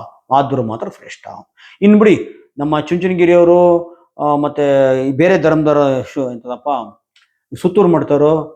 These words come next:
ಅವರೆಲ್ಲ ಹೊರಗಡೆ ನಿಂತಿದ್ರು. ಚುಂಚನಗಿರಿ ಶೂ-, ಶೂದ್ರರು, ಒಳಗೆ ಕೊಡಲ್ಲ, ಅವ್ರು ಬೇರೆ ಧರ್ಮದವರು, ಅವರೆಲ್ಲ ಹೊರಗಡೆ ನಿಂತಿದ್ರು, ಅದು ಬೇರೆ ಪ್ರಶ್ನೆ.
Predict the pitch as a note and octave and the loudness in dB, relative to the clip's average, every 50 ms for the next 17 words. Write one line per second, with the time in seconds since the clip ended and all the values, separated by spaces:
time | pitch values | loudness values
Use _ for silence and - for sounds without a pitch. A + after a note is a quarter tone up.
0 | _ _ _ D3+ F3 F#3 G#3 G#3+ F3+ D#3 D#3 F3+ F3+ E3+ D#3 C#3 - - G#2 - | _ _ _ 0 4 4 4 4 4 4 2 2 2 0 0 -2 -6 -10 -20 -20
1 | - - _ _ _ _ _ _ _ _ - D#3 D3+ G3+ G3+ G3+ G#3 G#3 - - | -20 -20 _ _ _ _ _ _ _ _ -12 -10 -8 -4 -2 0 0 0 -2 0
2 | - G#3 F#3+ - - G3+ G#3+ D#3 C#3 - B2 D3+ D#3+ D#3+ E3 - C#3 A#2+ G#2+ A2+ | 2 2 2 2 2 0 0 2 0 -2 0 0 0 0 0 0 -4 -4 -2 -4
3 | D3+ F3+ - _ _ _ _ _ - F#3 G#3+ F#3+ D3+ F3+ G3+ G3+ D#3 D3+ C#3 B2 | -8 -8 -12 _ _ _ _ _ 0 0 0 2 2 2 0 2 0 -2 -4 -4
4 | A2+ A2+ C3 F3+ F#3+ D#3+ E3 E3+ F#3 F#3 D3+ C#3+ D3+ E3+ F3 F3 D#3 C#3+ B2+ A2 | -6 -8 -8 -6 -4 -2 0 2 2 2 2 2 2 2 0 0 0 -2 -6 -8
5 | A2+ G2+ A2 C#3 A#3+ - _ _ _ - A2+ A2+ A2+ C3+ B2 - _ - _ _ | -12 -14 -12 -12 -12 -12 _ _ _ -20 -20 -6 -6 -6 -6 -6 _ -20 _ _
6 | _ D#4 - _ _ | _ -18 -18 _ _